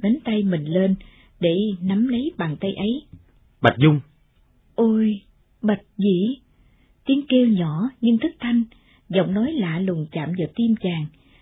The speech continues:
Speaker 1: làm chàng rùng mình tỉnh dậy. Đứng trước mặt chàng, run rẩy hốt hoảng, đó là Bạch Dân. Anh còn sống, vậy mà anh nằm như chết rồi vậy,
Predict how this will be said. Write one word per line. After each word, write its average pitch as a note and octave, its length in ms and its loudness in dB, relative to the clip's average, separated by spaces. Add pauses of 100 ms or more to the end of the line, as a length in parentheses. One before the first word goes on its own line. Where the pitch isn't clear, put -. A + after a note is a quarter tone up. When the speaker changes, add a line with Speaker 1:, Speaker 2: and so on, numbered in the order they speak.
(160)
Speaker 1:
làm F3+ 220 -2
chàng E3+ 220 -2
rùng E3+ 240 -2
mình D#3 240 -4
tỉnh F3+ 300 -2
dậy. E3+ 280 -4 (640)
Đứng C4 220 0
trước F4 220 0
mặt F3 120 -2 (140)
chàng, D#3 280 -2 (180)
run A#3+ 240 2
rẩy F3 340 -4
hốt D4 240 -4
hoảng, F3 320 -2 (140)
đó G#3+ 220 -4
là D4 120 -6
Bạch D3+ 200 -10
Dân. G#3 220 0 (1900)
Anh A#3+ 200 2
còn F#3 140 0 (140)
sống, A#3+ 200 -4 (440)
vậy F#3 240 2
mà F#3+ 300 -4 (400)
anh B3+ 160 0
nằm F#3+ 180 -2
như G3 120 -2 (140)
chết E4 240 -4
rồi G3 180 -2
vậy, G#3 200 0